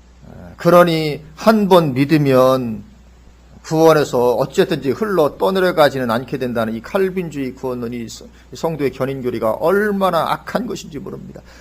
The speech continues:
이건 잘못됐을 뿐만 아니라 악한 것입니다.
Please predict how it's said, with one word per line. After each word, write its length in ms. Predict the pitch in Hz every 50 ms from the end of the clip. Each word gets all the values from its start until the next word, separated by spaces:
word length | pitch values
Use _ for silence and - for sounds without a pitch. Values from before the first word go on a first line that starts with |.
| - -
이건 560 | - 156 170 190 190 180 170 160 151 147 135 - - - - - - - -
잘못됐을 640 | - - 185 190 202 190 202 196 - 165 160 156
뿐만 280 | - 202 196 196 185 170
아니라 320 | 151 143 139 135 131 - -
악한 520 | - 120 147 - - - - 208 190 190
것입니다. 500 | - - - - 156 156 151 - -